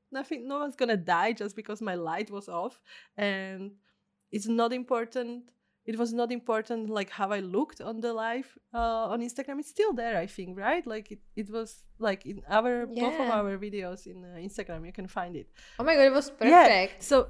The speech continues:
Speaker 2: I
Speaker 1: so it
Speaker 2: didn't
Speaker 1: was,
Speaker 2: even know that you have problem
Speaker 1: it
Speaker 2: with
Speaker 1: was
Speaker 2: light.
Speaker 1: perfect in terms of, like, what we said. Uh,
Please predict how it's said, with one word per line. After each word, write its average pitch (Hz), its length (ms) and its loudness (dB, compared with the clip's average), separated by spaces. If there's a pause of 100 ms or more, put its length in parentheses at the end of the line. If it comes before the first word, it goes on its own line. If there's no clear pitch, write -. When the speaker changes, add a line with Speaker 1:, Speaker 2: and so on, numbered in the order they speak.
Speaker 2:
I 233 60 2
Speaker 1:
so 247 60 4
it 247 40 6
Speaker 2:
didn't 247 140 2
Speaker 1:
was, 247 80 2
Speaker 2:
even 240 140 0
know 233 140 4
that 226 160 2
you 240 80 2
have 233 180 -2
problem 226 300 2
Speaker 1:
it 277 60 4
Speaker 2:
with 269 80 2
Speaker 1:
was 302 80 2
Speaker 2:
light. 202 200 2
Speaker 1:
perfect 311 380 -4
in 254 160 -4
terms 277 260 -4
of, 285 100 -4
like, 233 200 -4
what 208 180 -8
we 208 100 -10
said. 370 360 -4 (1120)
Uh, 208 760 -4